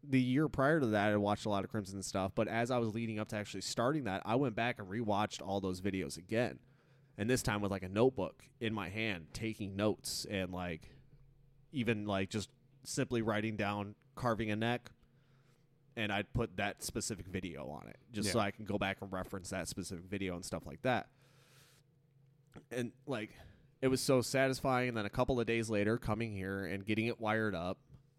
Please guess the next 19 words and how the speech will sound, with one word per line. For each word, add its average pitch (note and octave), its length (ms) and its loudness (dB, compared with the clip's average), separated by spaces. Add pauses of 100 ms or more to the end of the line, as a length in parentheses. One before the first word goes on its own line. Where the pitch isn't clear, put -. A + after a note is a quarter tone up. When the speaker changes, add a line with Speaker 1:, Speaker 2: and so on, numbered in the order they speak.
(480)
Speaker 1:
you G#2+ 80 -2
know, F#2+ 100 2
putting A2+ 360 2
a G2+ 480 2
rudimentary A2 500 0
setup F#2+ 400 0
on F#2 200 -2
it, F2+ 180 -4 (1000)
and G2 420 2 (160)
sitting G#2+ 340 0
here G#2 180 0
and F#2 100 -4 (280)
plugging G#2 380 0
it G2 60 0
in G2+ 160 2
and G2 80 2
actually F#2 260 -2
playing G2+ 380 -2
it E2+ 180 -12